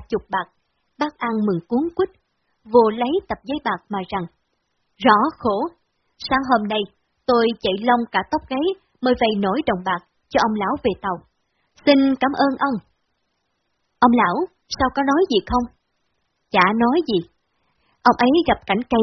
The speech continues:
như thế là sự bất thường." "Thế còn con trai ông ta?" "Ốm no thì bò dậy, vậy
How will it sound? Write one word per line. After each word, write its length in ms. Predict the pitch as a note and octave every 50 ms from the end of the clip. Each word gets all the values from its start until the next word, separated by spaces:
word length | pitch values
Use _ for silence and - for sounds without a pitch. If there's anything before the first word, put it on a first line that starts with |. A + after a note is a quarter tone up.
| A3 G#3
như 100 | A3 A#3 -
thế 140 | - A3+ B3 D4+ F#4+ G4 - _ _ _ _
là 80 | - A#3 G#3+ -
sự 80 | B3 A3+ A3+
bất 120 | D4+ G4+ - _
thường." 260 | - A3 G#3 G#3 G3+ E3 - _ _ _ _ _ _ _ _ _ _ _ _ _ _ _ _ _ _ _ _ _ _ _ _
"Thế 120 | - C#4+ D4 D4 D4+ D4 C#4 -
còn 120 | A#3+ A#3+ A#3
con 100 | - B3 A#3 -
trai 120 | C4 B3 -
ông 140 | B3+ B3+ -
ta?" 120 | C4 B3+ C4 C4+ - - _ _ _ _ _ _ _ _ _ _ _ _ _ _ _ _ _ _ _ _ _ _ _ _ _
"Ốm 180 | - C4 D4+ F#4 G4+ F4
no 120 | D4+ C#4 C#4+ C#4+ C#4 _ _ _ _ -
thì 80 | C4+ A#3+ G#3
bò 60 | A3+ A3 A3+ A3 G3+
dậy, 180 | G#3+ G3+ G3+ A#3+ B3 - _ _ _ _ _ _ _
vậy 160 | A3 G#3+ G#3